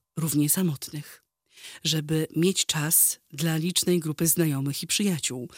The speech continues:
urzędników, którzy ciągnęli do niego najpierw na Kilińskiego, potem na Skłodowskiej. On najlepiej czuł się w dawnej loży masońskiej, wśród antyków, starodruków, fortepianu,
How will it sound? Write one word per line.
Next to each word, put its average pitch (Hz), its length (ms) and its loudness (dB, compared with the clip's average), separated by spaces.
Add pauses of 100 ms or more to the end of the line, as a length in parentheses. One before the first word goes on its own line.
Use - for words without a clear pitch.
(320)
urzędników, 180 760 4
którzy 156 260 0
ciągnęli 165 460 4
do 165 100 2
niego 160 240 4
najpierw 160 380 2
na 165 100 4
Kilińskiego, 165 680 0
potem 151 280 -2
na 143 100 0
Skłodowskiej. 139 800 -2 (560)
On 220 240 6
najlepiej 196 420 2
czuł 196 160 -2
się 180 180 0
w 151 40 -4
dawnej 190 360 2
loży 180 260 2
masońskiej, 139 760 0 (340)
wśród - 280 -2
antyków, 196 760 -4 (100)
starodruków, 165 1000 -4
fortepianu, 165 800 2